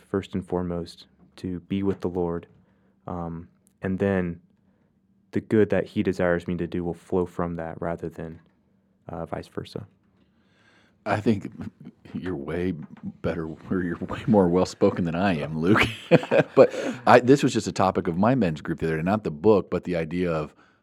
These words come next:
Speaker 2: the busyness that we all have in life, and we try to hurry through things. And, uh, one of the guys in my group brought up a, uh, I guess, uh,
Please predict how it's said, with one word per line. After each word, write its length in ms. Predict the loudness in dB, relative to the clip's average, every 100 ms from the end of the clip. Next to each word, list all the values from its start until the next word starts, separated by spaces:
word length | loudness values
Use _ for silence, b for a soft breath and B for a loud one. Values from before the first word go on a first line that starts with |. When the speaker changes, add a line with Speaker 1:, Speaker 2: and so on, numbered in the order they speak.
| _
Speaker 2:
the 100 | -10
busyness 720 | -4 -4 -4 -8 -12 -14 -20 _
that 200 | -6 -6
we 140 | -6 -6
all 180 | -4 -6
have 280 | -8 -10
in 120 | -10 -10
life, 180 | -10
and 60 | -10
we 80 | -10
try 160 | -6
to 120 | -6 -4
hurry 320 | -2 -2 -4
through 240 | -4 -6
things. 440 | -4 -10 -8 -10 -10
And, 160 | -12 B B B B
uh, 80 | 4
one 140 | 6
of 20 | 6
the 60 |
guys 180 | 4 4
in 60 | 2
my 120 | 2
group 240 | 2 0
brought 260 | 2 2 4
up 200 | 2 0
a, 200 | 0 0
uh, 120 | -2 -6 _
I 40 | -2
guess, 200 | -2
uh, 80 | -6